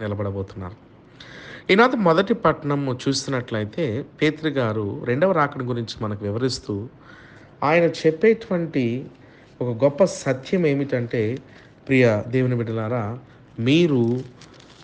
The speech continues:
సహనముతో ఉండండి, మీరు సౌమ్యంగా ఉండండి అని తెలియజేస్తున్నారు.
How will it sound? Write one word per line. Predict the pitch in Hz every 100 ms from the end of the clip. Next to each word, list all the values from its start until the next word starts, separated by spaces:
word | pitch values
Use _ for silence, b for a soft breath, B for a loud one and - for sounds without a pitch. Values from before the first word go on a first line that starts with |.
| -
సహనముతో | - - 135 127 120 180 185 175 160 139 120 110 117 - - - - - - - - - - - - -
ఉండండి, | 110 107 101 98 107 - - - - - - - - - - - - B B B B -
మీరు | 135
సౌమ్యంగా | 139 - 143 175 190 185 175 170
ఉండండి | 139 127 123 123 127 131
అని | 117
తెలియజేస్తున్నారు. | 110 104 101 95 - - 101